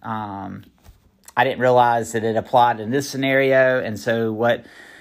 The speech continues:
the F A S C, when you are looking to buy something on Facebook or eBay or any place online, if you see F A S C, you know that that is fresh from a sealed case.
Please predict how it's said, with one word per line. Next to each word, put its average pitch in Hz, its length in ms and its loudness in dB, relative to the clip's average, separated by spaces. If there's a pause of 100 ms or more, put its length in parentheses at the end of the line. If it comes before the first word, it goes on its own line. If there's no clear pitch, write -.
(160)
the - 180 -4
F 139 200 2
A 131 160 2
S 127 260 0
C, 127 540 -2
when 117 160 -4
you 117 200 -2
are 110 140 -2
looking 131 320 0
to 113 80 0
buy 117 240 4
something 120 400 -2
on 107 180 -2
Facebook 127 520 0
or - 40 -8
eBay 120 680 0
or 107 160 -2
any 127 260 -2
place 104 480 -4
online, 110 800 -2 (560)
if - 180 -8
you 147 140 -2
see 165 320 2
F 135 220 2
A 135 160 2
S 127 220 0
C, 147 380 0
you 123 300 -2
know 135 260 6
that 123 180 -2
that 127 260 2
is 117 200 -6
fresh 135 400 2
from 131 160 -6
a 139 60 -4
sealed 135 320 2
case. 101 500 -4